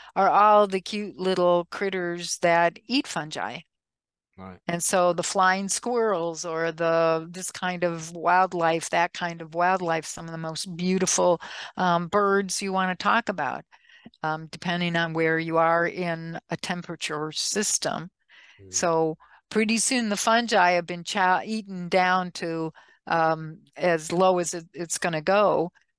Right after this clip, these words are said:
Speaker 1: And so everybody switches to something else and the fungi come back. But you can see how complex the system is. And when you're trying to explain to somebody what is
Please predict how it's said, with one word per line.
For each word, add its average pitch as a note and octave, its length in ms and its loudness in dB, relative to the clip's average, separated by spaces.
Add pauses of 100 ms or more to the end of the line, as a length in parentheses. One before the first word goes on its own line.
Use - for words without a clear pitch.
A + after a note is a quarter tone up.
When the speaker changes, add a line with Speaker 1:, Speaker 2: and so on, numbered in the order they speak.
Speaker 1:
And E3 120 -6
so F3 340 2
everybody F3 540 0
switches F3+ 640 -6
to - 160 -4
something E3 480 -2
else F#3 460 0
and E3 100 -8
the D#3 60 -12
fungi E3+ 560 -2
come D3+ 320 -8
back. F#3 580 -2 (540)
But F#3+ 80 -12
you F3+ 80 -10 (160)
can G3 180 -2
see A#3+ 240 2
how G3+ 220 2
complex - 1120 -2 (440)
the E3+ 60 -8
system F#3 460 -4
is. A3 420 0 (320)
And G3+ 140 -6
when G3+ 160 -6
you're G3 100 -6
trying G3 380 0
to F3+ 140 -6 (120)
explain F#3+ 680 -2
to F3+ 160 -10
somebody D#3 680 -4 (480)
what F3+ 460 0 (880)
is F3+ 440 -2